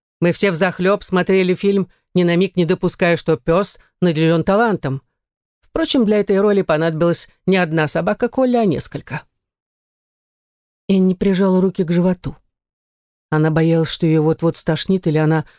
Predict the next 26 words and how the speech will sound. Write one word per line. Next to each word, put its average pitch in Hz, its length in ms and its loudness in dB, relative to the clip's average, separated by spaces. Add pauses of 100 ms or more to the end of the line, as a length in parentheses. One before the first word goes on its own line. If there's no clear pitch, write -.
(220)
упадет 156 400 -2
в 139 120 0
обморок. 156 520 -2 (920)
В 165 80 0
отдаленном, 240 760 0 (160)
постоянно 190 480 2
работающем 185 600 0
уголке 170 420 0
мозга, 190 480 0 (420)
малодоступном, 156 840 0 (140)
огражденном 160 680 0
барьерами, 156 640 0 (580)
у 156 120 2
нее 165 260 4
рождались 175 580 0
хлесткие 175 500 -2
ответы 175 320 0
Джоанне 170 500 2
вроде 160 340 0 (480)
«Жаль, 214 260 2
что - 140 -4
я 170 140 2
не 156 100 2
собака» 165 640 -2 (160)
или 143 180 0
«Джоанна, 160 600 0